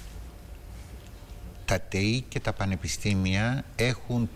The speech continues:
πάλι για πρώτη φορά από το χίλια εννιακόσια εβδομήντα τέσσερα μπει σε μία συζήτηση για το μέλλον τους. Και μέσα σε αυτή τη συζήτηση για το μέλλον τους υπάρχουν αυτές οι συνέργειες. Την περασμένη Τετάρτη ψηφίσαμε στη Βουλή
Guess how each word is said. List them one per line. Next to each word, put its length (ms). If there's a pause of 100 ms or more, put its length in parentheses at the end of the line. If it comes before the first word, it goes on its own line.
πάλι 280
για 180
πρώτη 300
φορά 320
από 120
το 80
χίλια 220
εννιακόσια 360
εβδομήντα 340
τέσσερα 560 (160)
μπει 160
σε 240
μία 340
συζήτηση 1120 (300)
για 200
το 100
μέλλον 420
τους. 320 (1160)
Και 140 (120)
μέσα 340
σε 120
αυτή 200
τη 120
συζήτηση 500
για 80
το 80
μέλλον 380
τους 380
υπάρχουν 680
αυτές 380
οι 60
συνέργειες. 760 (340)
Την 280
περασμένη 580
Τετάρτη 560
ψηφίσαμε 640
στη 160
Βουλή 460